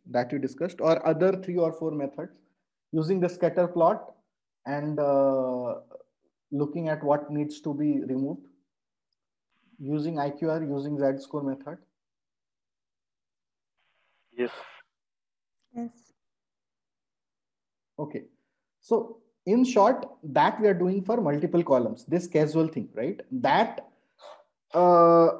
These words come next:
Speaker 1: another way of doing is you can write that function one time and you can pass your variable to it, and then you can get something which is filtered using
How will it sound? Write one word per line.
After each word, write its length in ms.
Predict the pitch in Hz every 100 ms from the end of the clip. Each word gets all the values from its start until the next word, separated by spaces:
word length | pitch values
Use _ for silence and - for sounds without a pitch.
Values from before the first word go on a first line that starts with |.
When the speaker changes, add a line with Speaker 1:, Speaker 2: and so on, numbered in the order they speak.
| - -
Speaker 1:
another 300 | 226 285 302
way 100 | 285
of 120 | 220
doing 240 | 254 254
is 320 | 294 - - _ - - _ _ _ _ -
you 120 | 196
can 160 | 262 202
write 360 | 180 262 - - 165
that 280 | 175 - -
function 440 | 185 190 - 226
one 180 | 165 190
time 320 | 180 170 247 - _
and 140 | 160 185
you 80 | 202
can 280 | 240 233
pass 420 | - 165 214 233 233
your 180 | 233
variable 680 | 190 170 170 185 180 226 233 - - _
to 100 | 180
it, 280 | 165 175 - -
and 180 | 156
then 140 | 160 175
you 100 | 175
can 240 | 180 165
get 260 | 151 170 -
something 540 | 135 135 - 190 247 -
which 200 | 147 147
is 140 | 240 -
filtered 360 | 143 127 110 82 _ _ _ _
using 420 | 143 151 196 247